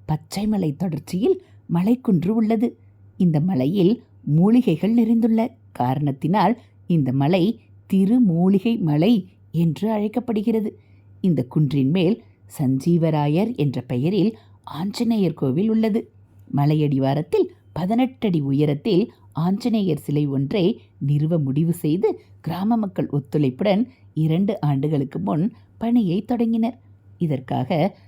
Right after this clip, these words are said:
ராசிபுரத்திலிருந்து தகுதியான கருங்கல் தேர்வு செய்யப்பட்டு, கிரேன்கள் மூலம்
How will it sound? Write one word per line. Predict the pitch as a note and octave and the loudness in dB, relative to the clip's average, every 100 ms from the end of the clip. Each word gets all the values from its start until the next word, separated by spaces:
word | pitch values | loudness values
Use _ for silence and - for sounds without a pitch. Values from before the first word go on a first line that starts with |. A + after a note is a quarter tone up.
| _ - | _ -14
ராசிபுரத்திலிருந்து | C3+ E3 A#3 F3+ D#3 - C3 C#3 G3 D#4+ G4 - _ - | -12 -6 -2 0 -2 -2 -2 0 0 0 -2 -6 _ -8
தகுதியான | D#3 - E3 E3+ F3 G3+ A3+ | -8 -4 -2 -2 -2 -2 -4
கருங்கல் | A3+ C3+ F#3 G3 F3+ | -2 -2 0 -2 -2
தேர்வு | C#3 D3 E3+ | -2 -2 -2
செய்யப்பட்டு, | E3+ C3+ C3+ - G#3 G#4+ - - - - | -4 -6 -6 -4 -4 -4 -4 -10 -20 -10
கிரேன்கள் | D#3+ F3+ G3+ F#3 C#3+ | -4 -2 -2 -2 0
மூலம் | D#3 G3+ F3 | 0 0 0